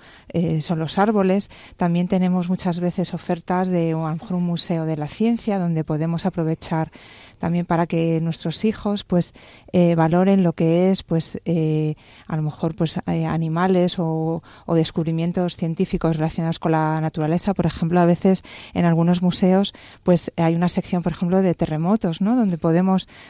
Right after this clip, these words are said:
darnos cuenta de lo que supone, lo que es una montaña, nos explican cómo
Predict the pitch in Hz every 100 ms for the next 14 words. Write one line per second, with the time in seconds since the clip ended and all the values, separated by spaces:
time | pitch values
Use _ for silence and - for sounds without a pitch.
0 | - 175 180 185 185 - 214 220 214 214
1 | 196 180 175 170 - 160 175 185 170 156
2 | 180 165 156 156 196 185 170 160 - 170
3 | 160 156 156 156 165 160 160